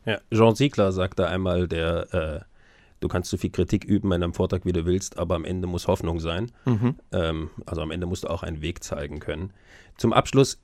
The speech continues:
Speaker 1: welche Möglichkeiten der Partizipation haben unsere Hörer und Hörerinnen? Gibt's irgendwelche Möglichkeiten, am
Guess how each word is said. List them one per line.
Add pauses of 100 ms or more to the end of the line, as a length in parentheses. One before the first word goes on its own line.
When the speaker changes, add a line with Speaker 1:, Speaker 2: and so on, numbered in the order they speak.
Speaker 1:
welche
Möglichkeiten
der
Partizipation
haben
unsere
Hörer
und
Hörerinnen? (280)
Gibt's (360)
irgendwelche
Möglichkeiten,
am